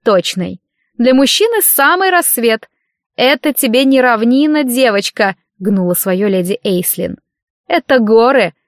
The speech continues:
Здесь всё, что принадлежит вассалу, собственность его сюзерена, и жена не исключение.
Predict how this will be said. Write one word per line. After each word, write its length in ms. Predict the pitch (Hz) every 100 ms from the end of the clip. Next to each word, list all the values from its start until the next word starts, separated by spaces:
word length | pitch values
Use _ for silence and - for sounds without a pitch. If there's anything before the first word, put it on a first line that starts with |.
| _
Здесь 300 | 190 175 233
всё, 300 | - 311 349
что 180 | - 214
принадлежит 580 | 226 214 196 202 202 185
вассалу, 600 | 190 - 320 339 349 - _ -
собственность 760 | - 302 - 330 311 302 -
его 240 | 254 208 226
сюзерена, 720 | - 240 247 202 190 190 190 - _ _
и 100 | 247
жена 380 | 196 214 190 180
не 160 | 226
исключение. 800 | 262 - 339 - 247 214 214 226